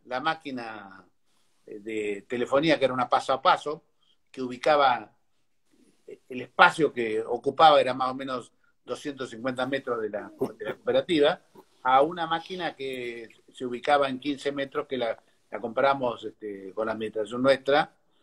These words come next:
que la compramos en Norteamérica, de la Norden Telecom, que se puso en el noventa y uno. Y pasamos de tener cinco mil, dos mil ochocientas líneas a tener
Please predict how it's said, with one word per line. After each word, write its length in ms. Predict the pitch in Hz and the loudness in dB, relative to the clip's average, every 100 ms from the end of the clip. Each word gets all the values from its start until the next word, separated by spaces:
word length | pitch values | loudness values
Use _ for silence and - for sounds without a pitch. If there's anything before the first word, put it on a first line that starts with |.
| _ _ _ | _ _ _
que 80 | 101 | -8
la 80 | |
compramos 380 | 104 107 123 120 | -8 0 0 0
en 60 | 117 | -4
Norteamérica, 760 | 107 120 135 127 113 123 131 - _ _ _ | -4 -4 0 -2 -2 -2 -4 -6 _ _ _
de 160 | 107 | -8
la 100 | 104 | -6
Norden 380 | 107 120 120 127 | -4 -2 -2 0
Telecom, 480 | 151 123 123 147 156 | 0 0 -2 -4 -4
que 140 | 120 | -8
se 100 | 113 | -10
puso 240 | - 139 143 | -8 -2 0
en 140 | 131 | 2
el 60 | 127 | 2
noventa 440 | 135 151 156 143 | 4 2 2 0
y 80 | 131 | 0
uno. 320 | 110 98 - _ _ _ _ _ _ | -4 -8 -12 _ _ _ _ _ _
Y 100 | - | -10
pasamos 460 | - 151 190 185 160 | 4 8 10 10 8
de 60 | |
tener 280 | 160 160 147 | 8 6 6
cinco 300 | - 139 147 | 2 -2 -2
mil, 640 | 175 196 185 175 170 170 165 - | -2 -4 -2 -2 -2 -4 -6 -2
dos 140 | 196 | -2
mil 180 | 190 202 | -2 -4
ochocientas 520 | 180 160 180 180 185 | -4 -6 -6 -2 -2
líneas 340 | 202 196 214 208 | -2 -4 -6 -4
a 100 | 139 | -4
tener 340 | 143 151 170 | -2 0 -2